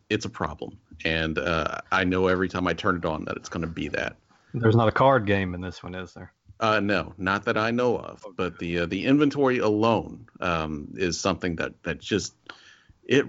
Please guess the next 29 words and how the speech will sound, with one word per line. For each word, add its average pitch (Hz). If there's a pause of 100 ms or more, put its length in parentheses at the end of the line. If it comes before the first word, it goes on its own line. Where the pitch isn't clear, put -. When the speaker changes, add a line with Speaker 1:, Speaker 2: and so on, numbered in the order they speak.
Speaker 1:
really 85
gets -
to -
me. -
I, 107
I -
don't 104
know 80
what 80
it 76
is 76
Speaker 2:
I 214
just, 95
Speaker 1:
about 87
Speaker 2:
I 175
don't -
Speaker 1:
this 151
Speaker 2:
ha-, 151
Speaker 1:
game. - (420)
Speaker 2:
I, 151
I 165
don't 165
have 110
the 101
patience -
for 92
it. -
I 113
can't. 123